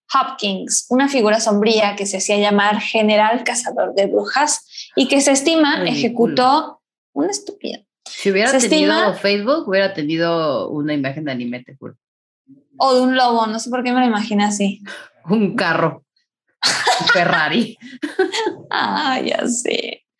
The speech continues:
Speaker 1: Y se estima ejecutó a unas trescientas mujeres en East Anglia durante la agitación de la Guerra Civil Inglesa entre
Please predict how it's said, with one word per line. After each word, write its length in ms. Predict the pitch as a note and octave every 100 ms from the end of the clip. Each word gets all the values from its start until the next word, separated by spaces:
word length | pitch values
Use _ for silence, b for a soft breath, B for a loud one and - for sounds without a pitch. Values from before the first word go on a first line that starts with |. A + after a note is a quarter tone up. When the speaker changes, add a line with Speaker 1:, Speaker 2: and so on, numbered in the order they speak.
| B B B C#4+ C4+
Speaker 1:
Y 180 | - D4
se 140 | D4 C#4+
estima 400 | C#4 D4+ D4 D#4
ejecutó 540 | D#4+ D4 C4+ - A#3+
a 260 | A#3+ A#3+ A#3
unas 320 | A#3 B3 B3
trescientas 600 | A3 A3 A#3 A3 A#3+ A#3+
mujeres 640 | G#3+ G#3 - A3 G#3+ A3 A3
en 120 | G#3
East 280 | A3 A3 - A3
Anglia 440 | A3 A3 B3+ C4
durante 380 | C4 G#3+ G3 F#3+
la 80 | G3
agitación 500 | - G3 G3+ - G#3+
de 100 | A3+
la 200 | G#3+ G3
Guerra 300 | G3 G3 G3+
Civil 340 | - G3+ G3+
Inglesa 640 | G#3 A3 B3 A#3+ A#3+ B3 B3
entre 400 | C4 G3 F#3+ -